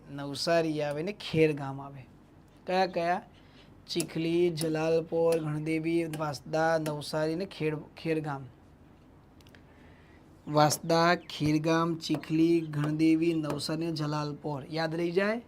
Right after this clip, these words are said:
જલાલપોર, નવસારી, ગણદેવી, ચીખલી, ખેરગામ ને વાંસદા. હવે આ નવસારી જિલ્લાના પાડોશી જિલ્લા બતાવી દઉં હો. કેટલા પાડોશી ખબર?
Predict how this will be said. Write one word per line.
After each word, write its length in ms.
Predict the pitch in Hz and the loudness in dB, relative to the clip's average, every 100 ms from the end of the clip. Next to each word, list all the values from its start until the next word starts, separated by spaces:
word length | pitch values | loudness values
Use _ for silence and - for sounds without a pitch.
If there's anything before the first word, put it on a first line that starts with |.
| - - - - | -18 -20 -20 -14
જલાલપોર, 760 | 147 156 160 165 165 175 170 165 | -4 0 2 2 0 0 2 2
નવસારી, 720 | 160 156 151 - 165 165 165 | 0 -8 -10 -6 -4 -2 -4
ગણદેવી, 680 | 160 151 151 160 160 165 165 | -6 -8 -4 0 0 0 -2
ચીખલી, 640 | 160 - 151 - 165 165 | -6 -6 -8 -6 -4 -2
ખેરગામ 580 | 160 - 156 160 165 165 | -4 -6 -6 -4 -4 -4
ને 120 | 165 | -4
વાંસદા. 520 | 165 156 147 - 151 127 - - - - - - - - - - - - - - - - | -6 -6 -8 -10 -10 -10 -16 -20 -20 -20 -20 -20 -20 -20 -20 -20 -20 -20 -20 -20 -20 -10
હવે 320 | 160 175 190 | -2 2 2
આ 200 | - 180 | 0 -6
નવસારી 580 | 180 170 160 165 175 185 | -2 -4 -4 -2 0 0
જિલ્લાના 440 | 170 170 175 185 | 0 -4 -4 -4
પાડોશી 560 | 180 175 165 180 175 190 | -6 -6 -4 -2 -2 -4
જિલ્લા 320 | 165 175 170 | -4 0 0
બતાવી 460 | 170 165 175 170 165 | 0 0 0 0 0
દઉં 260 | 165 160 | 0 0
હો. 420 | 160 170 196 233 254 - - - - - - - - - - - - - - - - | 0 2 4 2 0 -18 -20 -20 -20 -20 -20 -20 -20 -20 -20 -20 -20 -20 -20 -20 -10
કેટલા 300 | 175 196 208 | -10 0 2
પાડોશી 460 | 202 180 185 185 180 | 2 0 0 -2 -4
ખબર? 440 | 170 175 220 269 | -6 -4 -4 -6